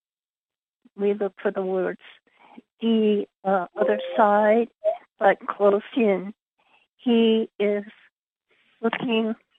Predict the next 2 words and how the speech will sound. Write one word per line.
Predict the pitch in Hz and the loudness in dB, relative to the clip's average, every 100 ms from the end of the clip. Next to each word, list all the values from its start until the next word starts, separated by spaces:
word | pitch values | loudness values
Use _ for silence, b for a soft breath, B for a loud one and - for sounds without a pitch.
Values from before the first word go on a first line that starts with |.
| _ _ _ _ _ _ _ _ _ _ _ _ - | _ _ _ _ _ _ _ _ _ _ _ _ -6
to, | 226 220 214 214 214 214 _ _ _ _ _ _ _ _ _ _ _ - | -2 0 2 0 -2 -6 _ _ _ _ _ _ _ _ _ _ _ -6
um, | 202 190 180 | -2 0 -2